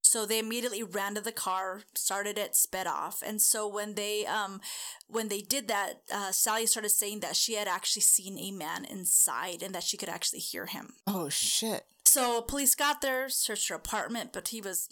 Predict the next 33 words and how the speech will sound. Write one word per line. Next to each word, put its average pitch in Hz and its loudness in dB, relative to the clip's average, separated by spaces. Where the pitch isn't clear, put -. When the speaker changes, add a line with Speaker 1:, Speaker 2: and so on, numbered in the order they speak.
Speaker 1:
obviously 185 -2
long 180 -4
gone. 73 -6
So 190 0
he 240 -4
was 247 4
sitting 233 2
in 220 -4
a 202 -4
chair 202 0
that 185 -2
was 196 -4
in 190 -6
front 190 -6
of 196 -8
the 247 -6
door. 208 -4
Um, 202 -2
it 185 -6
looked 196 -4
like 202 -4
he 202 -2
had 175 -8
planned 185 -4
on 202 -2
shooting 196 -2
her, 196 -6
is 190 -4
what 190 -8
they, 180 -6
um, 180 -6
suspected. - -2
Uh, 175 -4